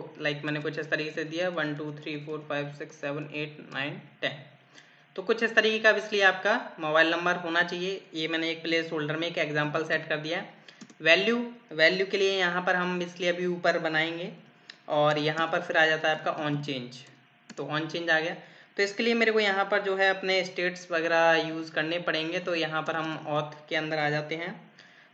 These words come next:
तो सबसे पहले हम phone number की values store करने के लिए हम use state use करेंगे। तो यहाँ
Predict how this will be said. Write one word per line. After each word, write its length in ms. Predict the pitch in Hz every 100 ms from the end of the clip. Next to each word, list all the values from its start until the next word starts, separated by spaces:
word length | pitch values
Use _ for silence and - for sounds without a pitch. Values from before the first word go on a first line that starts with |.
| -
तो 40 |
सबसे 260 | 185 208 240
पहले 240 | 226 220
हम 180 | 214 214
phone 220 | 214 190
number 280 | 196 196 196
की 140 | 190
values 340 | 190 170 185 190 190
store 260 | 196 190
करने 280 | 185 180 180
के 80 | 180
लिए 140 | 180
हम 160 | 180 180
use 280 | 175 170 170
state 280 | 165 180 170
use 260 | 170 170 165
करेंगे। 320 | 160 160 175
तो 100 | 180
यहाँ 300 | 160 156